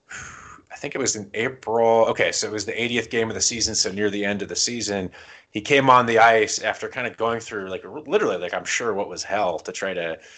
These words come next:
recuperate, and just was met with overwhelming support from the players on both teams. At that point, he was on the Canadiens and they were playing the Senators, and both, both player, or both teams obviously were very supportive,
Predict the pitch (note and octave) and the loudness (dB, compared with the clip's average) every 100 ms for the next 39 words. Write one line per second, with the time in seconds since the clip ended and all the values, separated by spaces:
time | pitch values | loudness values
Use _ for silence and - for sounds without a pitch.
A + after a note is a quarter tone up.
0 | - _ _ F#2 F#2 - A#2 A2 G2+ F#2+ | -20 _ _ -6 -4 -2 -2 2 4 4
1 | F2 E2+ G2+ F#2 G#2 F#2 - - - G#2 | 2 -2 -4 -2 0 0 0 -4 -6 -4
2 | - A#2 A2+ G#2 G2+ G2 F2+ - B2 A#2 | -2 2 4 2 0 -4 -6 -2 0 4
3 | A2+ A2 A2 G#2+ G2 - - G#2+ G2+ G2 | 6 6 6 2 -2 -4 -4 -2 -2 -4
4 | - G#2+ F#2+ F2+ F2 E2+ - - _ _ | -6 -4 -2 -2 -4 -12 -18 -20 _ _
5 | - - A#2+ A2+ G#2+ F#2+ B2 B2 - A#2 | -12 2 6 8 6 2 2 2 0 -2
6 | A2 G#2 F#2+ G#2+ - G#2+ A2 A2 G#2+ G2 | -2 -2 -2 -4 -2 -4 -4 -4 -4 -6
7 | A2 G#2+ G#2 G2+ G2+ G2+ G2+ F#2 - G2+ | -6 -6 -4 -2 -2 -4 -4 -4 -2 -2
8 | F#2 - B2 A#2+ A#2 A2+ G2+ F2 F#2+ - | -2 -2 0 4 4 4 2 -4 -6 -8
9 | - G2 F#2+ - G#2 G2 F#2+ F2+ F2 F#2+ | -10 -8 -8 4 4 6 -2 -6 -10 -10
10 | G2 - G#2 G2+ G2 F#2 F#2+ F2+ F2 F2 | -10 -10 -10 -8 -4 -2 -2 -4 -4 -6
11 | F2+ F2 - - G2+ F#2+ | -8 -8 -8 -4 -2 -2